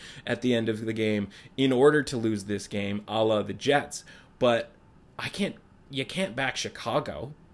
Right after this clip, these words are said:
<laughs> minus seven and a half, minus eight, minus eight and a half. Now, maybe they end up trucking the Jags, and maybe the Jags completely no-show like the Lions do. I just don't see that being the case here. So I'm actually going to be betting on the Jags here. Plus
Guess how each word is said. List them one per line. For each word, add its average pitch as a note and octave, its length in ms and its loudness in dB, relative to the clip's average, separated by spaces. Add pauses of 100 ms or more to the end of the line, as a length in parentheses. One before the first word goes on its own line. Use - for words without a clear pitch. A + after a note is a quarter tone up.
(140)
<laughs> D3+ 400 -6
minus B2+ 600 0
seven A#2+ 320 0
and A2+ 80 0
a G#2 40 -4
half, G#2+ 300 -4 (260)
minus A2 480 0
eight, G#2+ 320 -2
minus G#2 340 -4
eight A2 100 0
and G#2 100 -6
a - 20 -6
half. D3+ 300 -4
Now, A2+ 100 -2
maybe C3 220 2
they C3+ 100 6
end C#3+ 120 4
up - 100 -2
trucking B2+ 380 -2
the C3 40 -2
Jags, B2 420 0
and G#2+ 80 -6
maybe A#2 160 0
the A2+ 60 -2
Jags A2+ 320 0
completely A2+ 300 -6
no-show G#2+ 420 -2
like G2+ 220 -4
the G#2 80 -10
Lions B2 360 0
do. G#2 220 -2 (300)
I - 60 0
just C#3+ 100 0
don't D3+ 160 -2
see B2+ 300 -2
that A2+ 200 2
being G#2+ 220 0
the G#2 80 -2
case G2+ 300 -8
here. F#2 100 -10
So A#2 140 0
I'm C#3+ 100 2
actually E3 240 -2
going B2+ 180 2
to B2 60 0
be A#2+ 80 2
betting A2 360 6
on C3 220 0
the C#3 80 0
Jags G#2+ 380 0
here. G#2 220 -6 (260)
Plus C#3+ 320 2